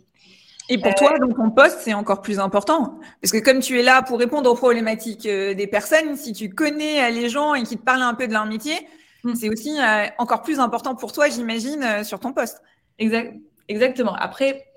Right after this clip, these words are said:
Speaker 2: sur mon poste, qui est assez, euh,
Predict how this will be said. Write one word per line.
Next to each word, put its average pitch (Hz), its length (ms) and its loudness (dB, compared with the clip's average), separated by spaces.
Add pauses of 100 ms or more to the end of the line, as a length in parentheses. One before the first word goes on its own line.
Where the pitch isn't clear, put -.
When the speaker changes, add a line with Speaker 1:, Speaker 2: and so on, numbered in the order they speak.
(560)
Speaker 2:
sur 233 200 0
mon 233 200 4
poste, 269 400 -2
qui - 80 -8
est 202 60 0
assez, 208 440 -4
euh, 185 360 -4